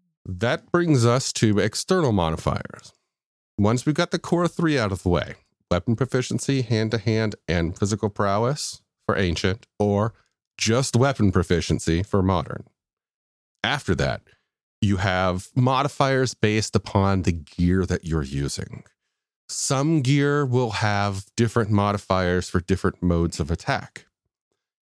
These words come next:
In Rift's Ultimate Edition, something that you can do with ranged attack, be it modern or, or ancient, so you can apply this with a bow as well,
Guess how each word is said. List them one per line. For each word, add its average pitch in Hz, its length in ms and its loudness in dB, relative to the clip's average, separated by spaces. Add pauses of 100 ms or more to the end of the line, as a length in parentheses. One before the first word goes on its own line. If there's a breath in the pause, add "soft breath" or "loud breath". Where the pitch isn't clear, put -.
(360)
In 147 220 2
Rift's 113 260 2
Ultimate 95 380 2
Edition, 92 560 -2
something 156 400 0
that 156 120 -2
you 113 140 0
can 214 340 -2
do 113 300 0
with 104 240 -2
ranged 127 480 -2
attack, 58 540 -6 (280)
be 92 140 0
it 85 140 -6 (100)
modern 107 560 -2 (180)
or, 98 460 -4 (500)
or 92 640 -2 (420)
ancient, - 520 -2
so - 180 -2
you 82 160 0
can 92 80 0
apply 110 280 -2
this 139 120 -2
with 131 120 0
a 104 40 2
bow 113 340 0
as 95 120 -2
well, 92 420 0